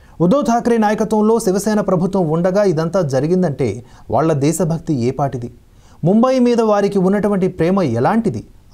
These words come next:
అంటూ బీజేపీ సహజంగానే ప్రశ్నలు కురిపించింది. ఆదరాబాదరా పోలీసులు రంగప్రవేశం చేసి, బడీరాత్ సందర్భంగా ఏర్పాటు చేసిన ఆ దీపాలంకరణను వెంటనే తొలగించాలని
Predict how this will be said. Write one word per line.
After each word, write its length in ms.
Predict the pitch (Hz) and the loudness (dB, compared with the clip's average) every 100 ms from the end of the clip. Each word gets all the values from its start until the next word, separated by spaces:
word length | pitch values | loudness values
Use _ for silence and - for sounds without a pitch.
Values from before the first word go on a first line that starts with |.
| 127 | -6
అంటూ 180 | 143 131 110 - - - - 110 | -2 -4 -4 -10 -20 -16 -8 -2
బీజేపీ 380 | 156 160 165 156 143 | 0 0 0 -2 -2
సహజంగానే 560 | 147 147 151 143 143 120 117 - - | -2 0 0 0 -2 -4 -8 -20 -6
ప్రశ్నలు 380 | 135 135 160 151 226 - - | -4 -2 -2 -2 -2 -8 -6
కురిపించింది. 540 | 127 123 113 - 98 - - - - - | -4 -4 -6 -8 -14 -14 -20 -20 -6 -2
ఆదరాబాదరా 480 | 175 180 175 180 185 185 | 0 2 2 2 0 0
పోలీసులు 360 | 165 180 170 151 | 0 2 0 0
రంగప్రవేశం 580 | 156 175 165 156 147 143 | -2 -2 -2 -2 -2 -4
చేసి, 300 | 151 151 156 131 131 - - | -4 -4 -4 -6 -6 -16 -4
బడీరాత్ 460 | 127 196 233 233 - - | 0 2 2 0 -2 -2
సందర్భంగా 480 | 190 196 180 185 196 | 0 0 0 0 2
ఏర్పాటు 300 | 185 180 180 170 | 0 0 -2 -2
చేసిన 260 | 175 165 170 - | -4 -2 -4 -2
ఆ 20 | 151 | 0
దీపాలంకరణను 760 | 156 160 170 165 156 160 160 196 240 | 2 0 0 0 -2 -2 0 0 0
వెంటనే 300 | 156 151 165 151 | 0 -2 -4 -2
తొలగించాలని 580 | 143 139 123 131 123 | -2 -2 -4 -4 -2